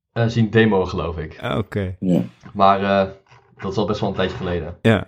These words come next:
Speaker 2: ja, ja.
Speaker 1: En ik weet ook niet zeker of die, zeg maar, ik heb volgens mij het beginscherm gezien, maar voor
Speaker 2: Mhm.
Speaker 1: de rest weet ik niet zeker of de knopjes en zo ook allemaal werkten.
Speaker 2: Oh, alright.
Speaker 1: Het was
Speaker 3: Oh,
Speaker 1: meer
Speaker 3: ja.
Speaker 1: zo van, kijk, het, het zou kunnen werken.
Speaker 2: Ja.
Speaker 3: Ja,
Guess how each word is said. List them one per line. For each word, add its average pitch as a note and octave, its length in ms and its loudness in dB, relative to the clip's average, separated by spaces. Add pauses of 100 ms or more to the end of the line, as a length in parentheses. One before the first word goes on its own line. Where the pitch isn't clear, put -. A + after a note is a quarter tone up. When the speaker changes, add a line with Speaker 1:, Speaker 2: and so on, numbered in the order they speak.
Speaker 2:
ja, F#2 60 -6
ja. F#2 140 -6
Speaker 1:
En E2+ 240 0
ik G#2+ 60 0
weet A2 160 6
ook A2 60 0
niet A#2+ 120 6
zeker A#2 240 4
of - 100 -2
die, A2 180 -2
zeg A2+ 160 0
maar, A2+ 340 2
ik A2+ 140 -4
heb A#2+ 300 2
volgens A2+ 300 -8
mij A2 440 2 (560)
het C#3+ 160 0
beginscherm B2+ 460 2
gezien, E3+ 260 0
maar - 340 -10
voor - 100 -4
Speaker 2:
Mhm. - 20 4
Speaker 1:
de G#2+ 60 6
rest A#2+ 180 4
weet G#2+ 140 4
ik G2 80 -4
niet G#2+ 100 -2
zeker G#2 240 4
of F#2+ 80 -6
de G#2 100 -4
knopjes - 280 -8
en F2 60 -6
zo D#2+ 140 -2
ook F2 100 -6
allemaal D#2+ 180 -8
werkten. D2+ 460 -10
Speaker 2:
Oh, G#2 120 -2
alright. E2+ 300 -6
Speaker 1:
Het E2+ 100 -4
was E2+ 60 6
Speaker 3:
Oh, E2 60 6
Speaker 1:
meer D2+ 180 6
Speaker 3:
ja. F2+ 80 -2
Speaker 1:
zo G2 140 4
van, F#2+ 180 -2
kijk, A#2+ 240 4
het, - 200 -8
het - 260 -6
zou F#2+ 200 2
kunnen F#2+ 220 -2
werken. D#2+ 380 -8 (320)
Speaker 2:
Ja. G2+ 220 4
Speaker 3:
Ja, F2 120 0